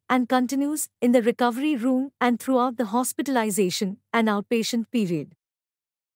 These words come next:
The global period may be ninety, ten,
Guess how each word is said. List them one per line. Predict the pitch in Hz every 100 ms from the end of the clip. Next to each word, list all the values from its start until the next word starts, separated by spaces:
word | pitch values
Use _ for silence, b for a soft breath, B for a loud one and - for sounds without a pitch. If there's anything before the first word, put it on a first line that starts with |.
| _ -
The | 220
global | 220 247 320 359 381
period | 311 294 302 254
may | 240 254
be | 254 240
ninety, | 208 196 208 175 - _ -
ten, | 269 285 349